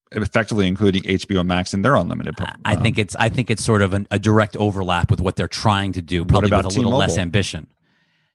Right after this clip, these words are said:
Speaker 2: T-Mobile, it's actually, it is sort of different. The news and sports elements of it are,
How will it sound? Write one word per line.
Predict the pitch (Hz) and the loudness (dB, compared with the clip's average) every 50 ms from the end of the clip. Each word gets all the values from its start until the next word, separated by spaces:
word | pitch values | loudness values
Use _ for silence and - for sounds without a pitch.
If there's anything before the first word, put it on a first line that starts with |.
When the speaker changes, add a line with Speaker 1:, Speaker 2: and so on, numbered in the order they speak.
| _ | _
Speaker 2:
T-Mobile, | - - 135 156 202 254 254 202 165 151 | -6 -4 -2 0 0 0 0 0 0 0
it's | 156 139 - | 0 0 0
actually, | 147 147 147 - - 147 143 143 131 | 0 0 0 -2 -4 -2 -2 -2 -2
it | 156 160 | 0 2
is | 185 196 175 131 | 2 2 2 0
sort | 113 - - - 131 123 117 | -2 -4 -2 0 2 2 2
of | 110 95 - | 0 -4 -2
different. | - 117 120 117 117 98 117 110 107 104 104 - _ _ _ _ _ _ _ | 0 2 2 2 2 0 -2 -2 -2 -4 -8 -10 _ _ _ _ _ _ _
The | - 110 | -4 -2
news | 110 120 127 135 147 151 143 117 | 2 4 6 6 6 6 4 2
and | 127 113 | -2 -4
sports | - - - 127 127 131 120 - - | -6 -6 -6 -6 -6 -6 -6 -4 -4
elements | 117 113 107 107 104 104 101 - | -4 -4 -4 -6 -8 -8 -6 -4
of | 110 104 98 104 | -4 -2 -2 -2
it | |
are, | 98 104 110 | -2 -2 -2